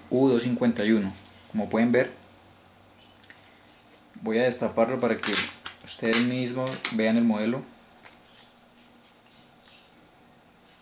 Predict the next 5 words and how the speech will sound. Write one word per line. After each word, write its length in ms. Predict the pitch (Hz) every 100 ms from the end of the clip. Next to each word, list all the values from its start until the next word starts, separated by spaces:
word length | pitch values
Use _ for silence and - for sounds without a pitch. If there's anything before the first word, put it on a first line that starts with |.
| -
Observen. 420 | 117 113 120 98 98 - - - - _ _ - - - _ - _ - - - - _ _ _ - - - - - - - - - -
Huawei 560 | - 110 104 107 117 117
Y 220 | 117 123
quinientos 540 | 123 123 117 127 123 -
once 460 | 123 120 139 127